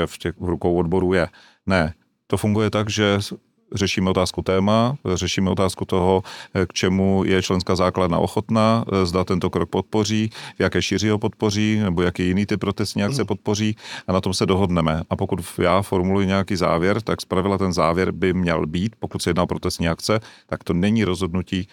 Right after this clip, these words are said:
Speaker 1: Středuly nebo úzkého vedení Č M K O S. Takže proto říkám, že
Speaker 2: A není to
Speaker 1: otázka
Speaker 2: pro
Speaker 1: míry
Speaker 2: mě
Speaker 1: radikality, míry, eh, odhodlání, míry touhy po
Speaker 2: Hmm.
Speaker 1: takovémto typu boje je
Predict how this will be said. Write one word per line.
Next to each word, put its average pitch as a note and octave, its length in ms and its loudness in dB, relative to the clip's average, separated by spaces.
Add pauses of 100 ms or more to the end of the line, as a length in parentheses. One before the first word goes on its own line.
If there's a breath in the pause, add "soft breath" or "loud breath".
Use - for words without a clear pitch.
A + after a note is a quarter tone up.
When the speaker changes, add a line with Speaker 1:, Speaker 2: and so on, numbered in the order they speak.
(160 loud breath)
Speaker 1:
Středuly F2+ 520 -2
nebo F2 180 0
úzkého F2+ 300 -4
vedení E2 280 -2
Č E2+ 140 -2
M E2 120 -2
K E2+ 180 2
O D#2+ 80 2
S. D#2 200 -2
Takže F2+ 200 -4
proto F2 280 -4
říkám, F#2+ 480 0 (440 soft breath)
že - 80 0
Speaker 2:
A - 40 2
není - 20 -4
to G#2+ 100 0
Speaker 1:
otázka B2 240 0
Speaker 2:
pro G#2+ 60 4
Speaker 1:
míry A#2 200 4 (100)
Speaker 2:
mě F#2 80 0
Speaker 1:
radikality, G#2+ 840 2
míry, F2+ 720 2
eh, - 20 -10 (680)
odhodlání, G2 1000 2
míry F2 580 0 (120)
touhy F2+ 340 0
po F#2 160 -2
Speaker 2:
Hmm. F2+ 120 0
Speaker 1:
takovémto F#2 320 0
typu F#2 240 -4
boje F2 340 2 (340 loud breath)
je G2+ 320 4